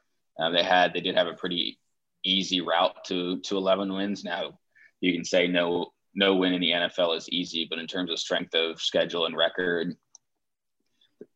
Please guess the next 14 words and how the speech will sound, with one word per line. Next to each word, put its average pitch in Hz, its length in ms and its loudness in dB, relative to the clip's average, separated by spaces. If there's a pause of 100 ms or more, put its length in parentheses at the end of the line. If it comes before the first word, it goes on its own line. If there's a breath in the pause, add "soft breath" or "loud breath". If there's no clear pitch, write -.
(160)
probably 90 260 6
one 87 160 0
of 87 80 0
the 87 180 -2
easier 90 320 -4
starts - 400 -2
to - 100 -10
the 85 100 -4
season 90 380 -4
from 87 160 -6
a 78 60 -8
schedule 90 400 0
perspective, 92 640 0
especially 87 680 0